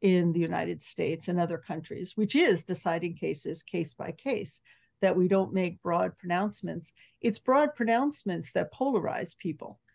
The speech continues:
And I think especially in the political situation we're in today, more case by case <laughs> discussion would really benefit us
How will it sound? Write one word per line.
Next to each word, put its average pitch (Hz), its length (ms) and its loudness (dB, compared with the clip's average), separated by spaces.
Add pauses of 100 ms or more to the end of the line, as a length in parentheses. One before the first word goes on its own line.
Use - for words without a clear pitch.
(300)
And 185 180 2
I 180 120 4
think 208 220 2
especially 190 720 0 (360)
in 190 380 4
the 170 300 -4
political 202 360 2
situation 196 680 -2
we're 180 140 -2
in 185 180 0
today, 180 540 0 (400)
more 196 540 4 (260)
case 226 280 -2
by 175 200 2
case 196 560 0 (120)
<laughs> 277 220 4
discussion 226 760 0 (380)
would 202 200 4
really 202 260 4
benefit 175 500 0
us 175 220 -10